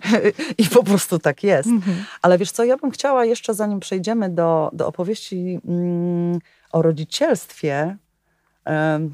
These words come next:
Speaker 1: pokazać opowieść o tym, jak my doszłyśmy do tego
Speaker 2: Mhm.
Speaker 1: podcastu i do tego, czym on ma być. Bo przecież też długo snułyśmy opowieść, czy to mają być porady, czy to mają być, wiesz,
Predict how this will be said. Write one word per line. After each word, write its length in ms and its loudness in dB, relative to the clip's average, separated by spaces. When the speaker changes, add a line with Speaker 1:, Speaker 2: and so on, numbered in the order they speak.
Speaker 1:
pokazać 440 0
opowieść 440 -2
o 100 -6
tym, 180 -2
jak 200 -4
my 120 -2
doszłyśmy 800 -4
do 180 0
tego 500 2
Speaker 2:
Mhm. 420 0
Speaker 1:
podcastu 560 -4
i 60 -2
do 100 -2
tego, 240 -6
czym 200 -4
on 160 -4
ma 120 -2
być. 400 -4
Bo 80 2
przecież 340 -6
też 260 -4
długo 300 0
snułyśmy 520 -2
opowieść, 520 -4
czy 160 -4
to 140 -6
mają 340 -2
być 180 -8
porady, 920 -2
czy 140 -10
to 160 -4
mają 400 -2
być, 340 -4
wiesz, 220 -2